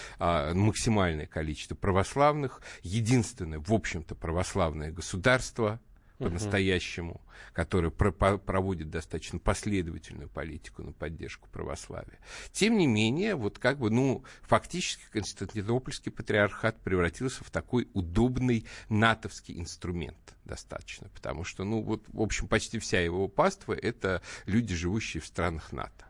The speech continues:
Speaker 1: И он сам, как бы, как бы, в общем, тоже, а, проамерикански настроен, в результате чего в две тысячи шестнадцатом году, когда был, собственно, переворот против Эрдогана,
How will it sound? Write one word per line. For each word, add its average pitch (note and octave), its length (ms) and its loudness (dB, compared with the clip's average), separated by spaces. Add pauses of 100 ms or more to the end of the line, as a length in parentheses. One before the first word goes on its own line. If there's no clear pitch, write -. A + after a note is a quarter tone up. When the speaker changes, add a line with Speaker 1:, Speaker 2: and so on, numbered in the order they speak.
(120)
Speaker 1:
И - 80 -10
он D3+ 160 2
сам, A2+ 320 4
как - 140 -12
бы, D#2+ 100 -6
как E2+ 220 -4
бы, D#2+ 120 -6
в E2+ 60 -6
общем, F2+ 300 -4
тоже, A2 480 2 (400)
а, E2+ 640 6 (100)
проамерикански G2 880 2
настроен, B2 680 2
в F2+ 60 0
результате F#2 540 0
чего G2+ 800 4
в E2+ 80 -2
две E2+ 160 -2
тысячи F#2 640 2
шестнадцатом G2 720 -2
году, F2+ 320 -2
когда D#2+ 340 -4
был, E2+ 160 -4
собственно, - 380 -10
переворот E2 560 -2
против - 340 -10
Эрдогана, G#2 600 -2